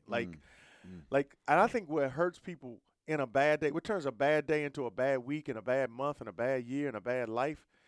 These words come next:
Speaker 1: is that we marry ourselves to the moment of difficulty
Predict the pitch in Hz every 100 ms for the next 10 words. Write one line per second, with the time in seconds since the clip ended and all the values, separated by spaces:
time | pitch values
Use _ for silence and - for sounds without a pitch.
0 | _ _ 139 131 160 139 - _ _ -
1 | 156 190 147 160 180 175 151 139 - 139
2 | 123 - 151 127 123 147 160 127 104 -
3 | _ _ _ _ _ _ _ 131 117 117
4 | 160 139 - 117 - 110 101